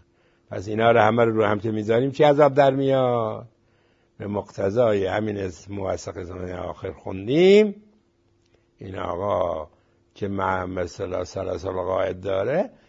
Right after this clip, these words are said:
اینم حالش حال سلاسل بوله. یعنی یه وضو اول که گرفت و مشغول نماز شد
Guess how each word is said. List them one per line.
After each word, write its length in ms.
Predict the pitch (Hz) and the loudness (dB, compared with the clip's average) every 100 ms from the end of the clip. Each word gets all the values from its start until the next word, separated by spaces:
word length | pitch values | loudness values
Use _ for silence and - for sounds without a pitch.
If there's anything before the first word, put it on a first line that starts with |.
| _ | _
اینم 320 | - 101 90 76 | -14 -10 -10 -10
حالش 280 | 104 107 87 | -8 -8 -8
حال 280 | - 120 147 | -8 -6 -6
سلاسل 420 | - 92 85 92 | -12 -16 -14 -14
بوله. 480 | 85 82 80 82 - 85 _ _ _ - | -14 -14 -14 -14 -18 _ _ _ _ -10
یعنی 240 | 147 117 | -8 -6
یه 200 | 117 120 | -2 0
وضو 340 | 98 95 92 | 0 -4 -6
اول 320 | 95 92 90 85 | -4 -4 -6 -12
که 180 | - | -14
گرفت 1000 | 92 98 104 143 180 202 208 180 - - _ _ _ _ _ _ | -10 -4 4 8 12 12 12 12 -4 -14 _ _ _ _ _ _
و 40 | |
مشغول 500 | 110 107 98 101 101 | -6 -4 -4 -4 -2
نماز 480 | 101 104 107 110 113 | 0 -2 0 -2 -2
شد 480 | - 175 214 247 | 2 8 10 10